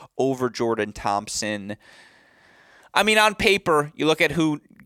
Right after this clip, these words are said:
Griekspoor had to beat to win this title. Ymer, Popyrin,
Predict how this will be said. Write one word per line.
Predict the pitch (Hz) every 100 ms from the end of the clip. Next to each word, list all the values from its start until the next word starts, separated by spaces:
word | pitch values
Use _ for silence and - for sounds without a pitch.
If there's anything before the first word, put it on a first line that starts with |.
| _ -
Griekspoor | 147 - - 139
had | 147 123
to |
beat | 113 131 -
to | 123
win | 123 131
this | 123 113
title. | - 123 113 113 113
Ymer, | 143 143 139 139 - -
Popyrin, | - 135 135 131 127 123 127